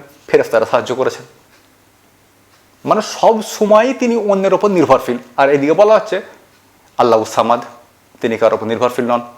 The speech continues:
তিনি অমুখাপেক্ষী, তার কোনো কিছুর প্রয়োজন নেই, তার সাহায্যের প্রয়োজন নেই, পরে তিনি সাহায্য চাইছেন এবং অন্যের ওপর নির্ভরশীল।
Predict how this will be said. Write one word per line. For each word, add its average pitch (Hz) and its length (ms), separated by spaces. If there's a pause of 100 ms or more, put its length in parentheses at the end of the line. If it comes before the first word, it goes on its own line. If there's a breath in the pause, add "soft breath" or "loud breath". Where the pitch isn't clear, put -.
(400)
তিনি 117 180
অমুখাপেক্ষী, 120 760 (1160)
তার 127 140
কোনো 131 200
কিছুর 113 220
প্রয়োজন 120 280
নেই, 117 160 (340)
তার 110 120
সাহায্যের 120 400
প্রয়োজন 120 300
নেই, 120 140 (1400)
পরে 123 120
তিনি 120 160
সাহায্য 117 340
চাইছেন 147 360
এবং 139 300
অন্যের 127 240
ওপর 120 120
নির্ভরশীল। 107 520